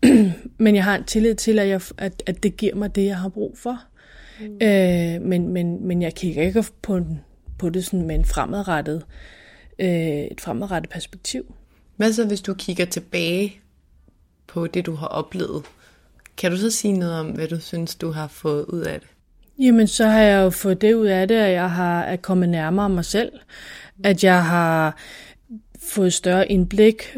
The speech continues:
Speaker 1: øh, for hvem jeg er, og, og, og mange gange, så f-, har jeg jo ikke fået det ud af det, som jeg gerne ville,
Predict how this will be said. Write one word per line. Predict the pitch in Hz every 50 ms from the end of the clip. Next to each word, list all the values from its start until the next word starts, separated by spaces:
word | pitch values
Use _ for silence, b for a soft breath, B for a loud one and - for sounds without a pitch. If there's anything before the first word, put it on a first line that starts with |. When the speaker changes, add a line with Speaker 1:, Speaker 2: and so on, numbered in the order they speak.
| - -
Speaker 1:
øh, | 208 202 185 175 170 170 170 165
for | - - - - 190
hvem | 170 180 185 - -
jeg | 208 202 185 165
er, | 156 160 175 196 220 226
og, | 220 - - - 180 175 175 165 165 160 - -
og, | - 170 170 165 160 160 160 165 143 - _ _ _ _ _ _ _ b b b b b b b b b b b b b b b b b b b _ _
og | - 208 185 180 175 165 165 - -
mange | 180 156 160 175 190
gange, | 214 208 208 208 208 208 208 208
så | 214 - - 202
f-, | - - - - - - - - - 202
har | 185 165 185 190
jeg | 180 170
jo | 165
ikke | 175 196 185 -
fået | - 226 208 196 190
det | 208 208 208
ud | 202 196 196
af | 175 170 175
det, | 190 202
som | - - 202 196 190
jeg | 170 151 156 165 - -
gerne | - 180 180 180 170
ville, | 180 175 175 190 226 277 277